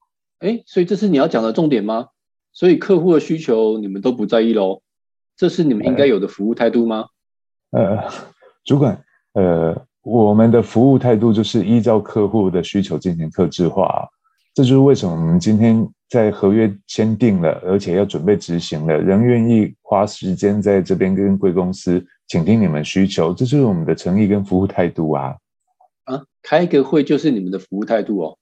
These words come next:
Speaker 1: 啊，还一直跟我拿合约流程跟履约的义务来跟我谈。诶，如果你只想谈流程跟履约义务啊，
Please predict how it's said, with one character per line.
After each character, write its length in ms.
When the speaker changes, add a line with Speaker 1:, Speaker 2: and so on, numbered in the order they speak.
Speaker 1:
啊， 100
还 200
一 140
直 140
跟 140
我 100
拿 140
合 280
约 160
流 200
程 380
跟 380
履 160
约 240
的 60
义 200
务 180
来 100
跟 140
我 120
谈。 300
诶， 240
如 140
果 120
你 120
只 120
想 160
谈 300
流 260
程 180
跟 140
履 100
约 140
义 160
务 140
啊， 160